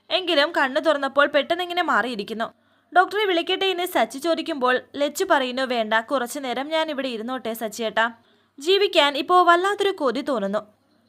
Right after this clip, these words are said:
പക്ഷെ അതുകൊണ്ട് ഒരു കാര്യമില്ലെന്ന് എനിക്കറിയാം. സച്ചിയേട്ടൻ എൻ്റെ അടുത്ത് വന്നിരിക്കുമ്പോൾ എനിക്ക് വല്ലാത്ത ആശ്വാസം തോന്നുന്നുണ്ട്." വിഷമത്തോടെയാണ് ഇവരിങ്ങനെ സംസാരിക്കുന്നത്. അർച്ചന ഇപ്പോഴും ലെ-, ജ-, സച്ചി അന്വേഷിച്ച് വരുന്നുണ്ട്.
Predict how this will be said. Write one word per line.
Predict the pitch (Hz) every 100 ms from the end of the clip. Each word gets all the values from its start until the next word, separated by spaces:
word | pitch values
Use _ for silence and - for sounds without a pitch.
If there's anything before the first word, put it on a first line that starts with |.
| _
പക്ഷെ | 370 381
അതുകൊണ്ട് | 415 285 311 403 285
ഒരു | 262 320 392
കാര്യമില്ലെന്ന് | 392 349 370 392 381
എനിക്കറിയാം. | 370 381 370 320 381 262 208 _ _ _ _ _
സച്ചിയേട്ടൻ | - 381 403 415 403
എൻ്റെ | 359 349
അടുത്ത് | 311 254 349
വന്നിരിക്കുമ്പോൾ | 320 302 294 285 320 254 277
എനിക്ക് | 359 370
വല്ലാത്ത | 370 269 294 349 339
ആശ്വാസം | 240 233 - 349 359 349
തോന്നുന്നുണ്ട്." | 233 208 226 220 190 185 _ _ _ _ -
വിഷമത്തോടെയാണ് | 349 415 415 415 403 370 240
ഇവരിങ്ങനെ | 233 247 262 233
സംസാരിക്കുന്നത്. | 240 254 220 254 240 247 226 180 214 _ _ _ _ _ -
അർച്ചന | 302 311 403
ഇപ്പോഴും | 392 359 339 294 339
ലെ-, | 269
ജ-, | 240 240
സച്ചി | 262 285 269
അന്വേഷിച്ച് | 381 339 339 359
വരുന്നുണ്ട്. | 339 233 269 220 262